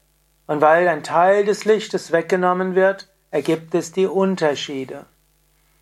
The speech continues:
In diesem Sinne, du bist das unsterbliche Selbst. Und die Unterschiede, die entstehen, sind deshalb, weil ein Teil des Lichtes nur unvollständig reflektiert wird.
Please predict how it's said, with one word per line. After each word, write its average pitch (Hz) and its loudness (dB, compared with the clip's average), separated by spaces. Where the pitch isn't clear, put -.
In 208 -2
diesem 208 4
Sinne, 131 0
du 147 2
bist 160 2
das 165 4
unsterbliche 170 2
Selbst. 147 -4
Und 202 -4
die 214 2
Unterschiede, 233 2
die 208 2
entstehen, 180 2
sind 135 -2
deshalb, 143 2
weil 156 -2
ein 147 -2
Teil 185 4
des 196 0
Lichtes 185 2
nur 185 -2
unvollständig 196 0
reflektiert 175 -2
wird. 143 -12